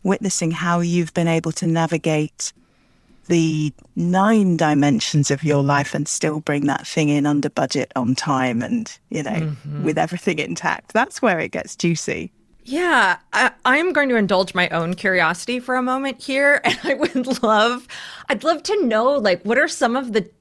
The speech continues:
Speaker 2: changes that you think need to happen, whether it's in education specifically or in organizations across the board, so that more people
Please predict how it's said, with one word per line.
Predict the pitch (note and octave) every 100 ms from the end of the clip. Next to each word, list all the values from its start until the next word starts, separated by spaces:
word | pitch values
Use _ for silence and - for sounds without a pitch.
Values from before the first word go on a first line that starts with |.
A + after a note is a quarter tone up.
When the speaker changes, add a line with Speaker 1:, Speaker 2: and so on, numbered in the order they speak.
| -
Speaker 2:
changes | - - F#3 G3+ A3 F#3+ D3 E3
that | D3+
you | E3+ F3
think | - F#3 E3+ -
need | E3 D#3+ -
to | D3
happen, | - - A#3 D#4+ G3 D3 C#3+ C#3+ D3 - - - - -
whether | B3 C#4 C#4+
it's | -
in | A#3+ G#3+
education | G#3+ G3 G3+ G3 - F#3
specifically | - F3 - F3 F#3 - F3+ F3
or | D#3+
in | D#3 D3+
organizations | D3+ F3 D#3+ E3 D#3 D#3 D3+ D#3+ D3+
across | D#3+ D3+ C#3+
the | -
board, | C#3+ D#3+ D#3 D#3 D3+ - - -
so | - - A3 A3+
that | E3+ E3+ G3 E3 C#3+ - _ _ -
more | E3+ G3 A#3+ B3
people | - D#3+ D3 C3+ C#3 A#3